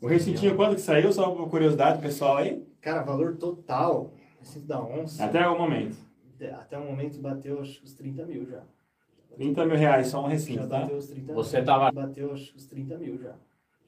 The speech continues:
Speaker 1: Trinta mil reais só um
Speaker 2: Já
Speaker 1: recinto, tá?
Speaker 2: bateu os trinta mil.
Speaker 3: Você tava achando que o do Tucano era caro?
Speaker 2: <laughs> Você achou que o Tucano
Speaker 1: Né?
Speaker 2: É.
Speaker 3: A onça é mais cara, hein?
Speaker 2: Ah, é, cara, porque é uma, a,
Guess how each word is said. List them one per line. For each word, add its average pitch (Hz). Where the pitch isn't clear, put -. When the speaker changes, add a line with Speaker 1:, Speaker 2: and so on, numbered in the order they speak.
Speaker 1:
Trinta 143
mil 156
reais 139
só 139
um -
Speaker 2:
Já 143
Speaker 1:
recinto, 127
tá? 135
Speaker 2:
bateu 139
os 139
trinta 135
mil. 156
Speaker 3:
Você 131
tava 135
achando 135
que 139
o 139
do 127
Tucano 127
era 110
caro? -
Speaker 2:
<laughs> -
Você 151
achou 156
que 196
o 175
Tucano 170
Speaker 1:
Né? 127
Speaker 2:
É. -
Speaker 3:
A 107
onça 117
é -
mais 196
cara, 165
hein? 156
Speaker 2:
Ah, 117
é, 104
cara, 113
porque 127
é 127
uma, 123
a, 127